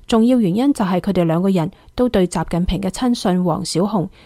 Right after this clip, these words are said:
將接掌公安部呢件事極為唔滿意。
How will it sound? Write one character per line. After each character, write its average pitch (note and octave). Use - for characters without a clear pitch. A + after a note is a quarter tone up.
將 C#4
接 A#3
掌 F3+
公 B3
安 B3+
部 E3
呢 F#3
件 E3
事 E3
極 -
為 D#3+
唔 D#3+
滿 D3+
意。 F#3+